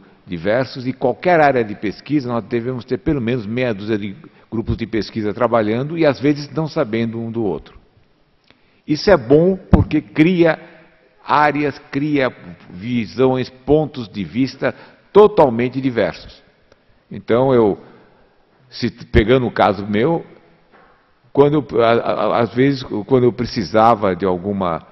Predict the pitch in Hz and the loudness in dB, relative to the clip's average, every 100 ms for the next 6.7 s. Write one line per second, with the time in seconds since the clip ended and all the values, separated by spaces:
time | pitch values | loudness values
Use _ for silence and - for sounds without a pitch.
0 | _ 87 87 95 92 110 101 117 139 156 | _ -6 -2 -2 0 0 2 4 6 6
1 | 113 - - - 123 123 - 123 - - | 4 -2 -20 -6 -2 -2 0 -2 -2 -4
2 | 175 - 131 110 - 104 92 107 92 78 | -4 -4 -8 -6 -6 -6 0 2 2 0
3 | 78 - - _ _ _ _ _ - 131 | -8 -20 -20 _ _ _ _ _ -16 -4
4 | 123 117 98 101 95 90 87 95 - 147 | 0 0 0 0 2 2 -2 -6 -4 -2
5 | 131 156 175 - - _ _ _ - - | -2 -2 -6 -10 -20 _ _ _ -20 4
6 | 202 196 175 131 143 143 | 6 6 4 0 -2 -4